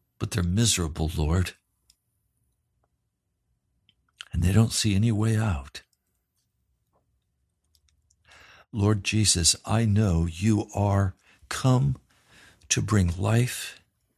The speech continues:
and life more abundantly.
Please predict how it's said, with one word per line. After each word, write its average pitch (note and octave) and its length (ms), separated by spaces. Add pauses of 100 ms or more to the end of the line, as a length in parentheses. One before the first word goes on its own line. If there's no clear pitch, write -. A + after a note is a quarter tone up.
(720)
and E2+ 180
life G#2 440
more A2 280
abundantly. F#2+ 1000